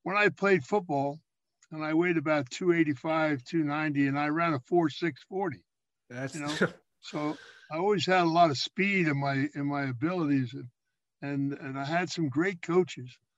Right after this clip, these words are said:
Speaker 1: So I learned a lot of, uh, agility, you know, and I had a lot of agility in my body. And, uh, <clears throat> so boxing,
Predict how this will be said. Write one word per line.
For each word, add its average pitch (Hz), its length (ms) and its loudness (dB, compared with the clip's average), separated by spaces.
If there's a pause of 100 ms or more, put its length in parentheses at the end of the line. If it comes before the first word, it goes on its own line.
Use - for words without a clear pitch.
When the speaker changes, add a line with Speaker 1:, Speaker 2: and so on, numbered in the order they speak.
(220)
Speaker 1:
So 143 200 -6
I 143 200 2
learned 165 420 2
a 151 60 2
lot 160 320 4
of, 143 220 0 (300)
uh, 101 180 -14 (100)
agility, 123 580 2 (220)
you 143 80 -6
know, 160 260 -6 (520)
and 139 120 -6
I 139 60 0
had 151 180 4
a 143 40 2
lot 160 260 4
of 135 120 0
agility 147 480 6
in 143 100 4
my 135 160 0
body. 131 640 2
And, 135 280 -4
uh, 135 260 -4 (800)
<clears throat> 160 140 2
so 156 220 0
boxing, 165 720 2